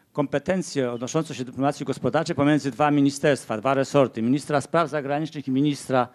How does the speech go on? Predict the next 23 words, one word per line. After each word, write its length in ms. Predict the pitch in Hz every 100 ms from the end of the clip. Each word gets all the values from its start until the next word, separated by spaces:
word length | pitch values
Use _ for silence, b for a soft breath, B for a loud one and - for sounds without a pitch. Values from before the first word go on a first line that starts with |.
| B B B -
gospodarki. 960 | 143 - 143 120 131 117 - 139 175 B B B B B B _ 349
Y, 280 | 127 123 -
aktualnie 460 | 139 - 180 190
minister 320 | 160 170 180
gospodarki 540 | 151 147 143 151 160 156
odpowiada 680 | 139 - 123 156 147 147 143 113 - B B B -
za 220 | 139 135
tę 200 | 156 151
promocję 500 | 139 135 147 139 147
w 40 | 110
zasadzie 480 | 127 - 151 147
tylko 300 | 131 143 -
w 40 | 127
czterdziestu 640 | - 135 117 143 - 131
kilku 360 | - 127 - 117
krajach. 580 | 123 107 104 143 - b b b b b b -
Reszta 720 | 156 147 165 - 165 143 131 120 - _ _ _ -
należy 380 | 131 135 139 139
do 100 | 135
kompetencji 640 | 127 139 131 143 143 139
ministra 560 | 131 135 139 - 123 -
spraw 300 | - - 131
zagranicznych. 920 | 127 120 120 113 131 - 156 165 -